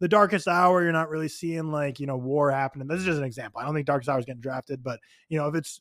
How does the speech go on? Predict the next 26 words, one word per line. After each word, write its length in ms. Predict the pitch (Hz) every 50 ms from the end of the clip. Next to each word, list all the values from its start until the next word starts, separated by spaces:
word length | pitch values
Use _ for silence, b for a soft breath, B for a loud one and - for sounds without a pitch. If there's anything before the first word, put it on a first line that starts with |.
| _ _ 160
if 140 | 175 165 180
it's 100 | 160 180
a 60 | 170
movie 380 | 170 185 190 214 269 269 254
about 280 | 220 175 180 165 156 147
war, 220 | 147 147 135 131
even 140 | 139 139 151
if 40 | 143
it's 80 | 135 127
not, 140 | 156 147 135
like, 160 | 135 127 120
you 80 | 139 135
know, 80 | 123 113
combat 460 | - - 165 156 147 147 143 139 139
boots 160 | 143 143 -
on 80 | 147 139
the 80 | 135
ground 260 | 117 135 127 127 123
the 60 | 117 117
whole 180 | - 135 123
movie, 280 | 120 120 123 117 120 123
like 180 | 117 117 113
a 80 | 120 113
Saving 320 | - - 135 135 131 120
Private 280 | 117 127 123 113 113 110
Ryan. 340 | 113 110 107 104 104 104